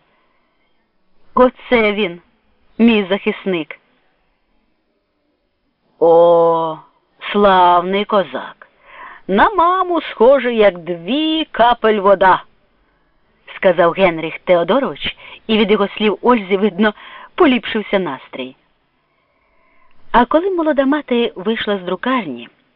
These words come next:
біля млинового кола у затінку бузків стояла з вічним своїм портфелем в руці грізна, накошлена, мов для бійки,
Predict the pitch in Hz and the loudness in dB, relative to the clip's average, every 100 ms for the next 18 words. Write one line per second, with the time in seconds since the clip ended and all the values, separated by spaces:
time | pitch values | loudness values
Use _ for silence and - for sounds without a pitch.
0 | _ _ _ _ 190 233 220 220 302 285 | _ _ _ _ -2 0 2 0 0 0
1 | 254 233 233 - 220 220 196 190 _ 185 | 2 0 -2 0 0 2 -2 -8 _ -4
2 | 175 214 208 190 180 165 156 - 226 240 | -2 -2 -4 -6 -6 -6 -10 -8 -4 -4
3 | - _ _ _ _ _ _ - - 190 | -6 _ _ _ _ _ _ -20 -2 2
4 | 185 208 196 190 170 160 190 311 - 254 | 4 4 4 2 2 -4 -6 -6 -4 -4
5 | 247 233 - 175 196 180 - 170 - - | -4 -6 -4 0 0 -2 -4 -6 -6 -2
6 | 190 185 165 156 139 101 - - 202 262 | 2 2 0 -4 -10 -14 -16 -4 -2 -2
7 | 294 _ _ _ _ _ _ _ _ _ | -6 _ _ _ _ _ _ _ _ _
8 | _ 156 143 175 262 302 277 294 294 311 | _ -12 -2 0 0 -4 -4 -2 0 -2
9 | 311 _ _ _ _ _ - 185 220 - | -4 _ _ _ _ _ -6 -2 0 -2
10 | - - - - 196 180 175 185 175 156 | 0 2 2 0 -2 -2 0 2 0 -2
11 | 170 156 202 277 262 - 247 | -8 -4 -2 -2 -4 -4 -4